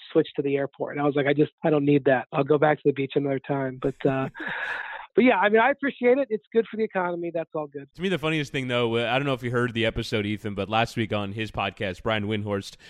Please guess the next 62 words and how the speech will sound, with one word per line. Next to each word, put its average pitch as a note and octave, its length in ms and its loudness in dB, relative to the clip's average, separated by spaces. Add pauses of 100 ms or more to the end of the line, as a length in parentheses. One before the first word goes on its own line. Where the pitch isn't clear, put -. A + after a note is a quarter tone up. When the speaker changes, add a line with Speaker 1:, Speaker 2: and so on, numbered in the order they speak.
(120)
Speaker 2:
and A2 100 -6
the G#2+ 40 -4
Hoop B2 160 -2
Collective, A2+ 480 -4
he A#2 80 -4
had, A2 240 0
uh, G2 360 -2
Tim C3+ 140 -6
McMahon A#2+ 320 -4
and A2+ 80 -4
I A2 60 0
believe C#3 280 -4
Kevin B2+ 360 -4
Pelton C3+ 320 -2
on, F#2+ 260 -8 (260)
and A#2+ 120 -8
you C3 100 0
were C3+ 80 0
explaining D#3+ 600 -4
the C#3 120 0
idea C3 460 0
of A#2+ 240 -6
Ultra B2+ 420 -2
to A2 220 -6
them, G#2 260 -4
and A#2 160 -6
they B2 80 -2
sounded D3+ 520 -6 (280)
a C#3+ 100 -6
combination A3 540 -2
of F3+ 80 -2
intrigued F3 640 -4
and D3 120 -4
horrified G3+ 640 0
by G#3+ 160 0
the A3 120 -2
idea. G#3+ 400 -2 (260)
And D#3+ 100 -2
I E3 60 2
just F#3+ 220 -6
love F#3 260 0
that E3 220 -4
that F#3+ 180 4
Speaker 1:
Well, F#3+ 100 4
Speaker 2:
is C#3+ 60 -10
the, F#3+ 120 4
Speaker 1:
McMahon G#3+ 120 6
Speaker 2:
that G3+ 80 6
Speaker 1:
was A3+ 80 6
Speaker 2:
is G3+ 60 -2
the F#3+ 60 6
Speaker 1:
in F#3 100 2
Miami. E3+ 520 2
Yeah, D3+ 240 0
Speaker 2:
Right. D3+ 280 2
Speaker 1:
McMahon F#3 160 4
was F#3+ 160 -6
thinking E3+ 200 -2
about D#3+ 200 0
extending D3+ 400 -2
his C3 180 -8
stay. B2+ 220 -8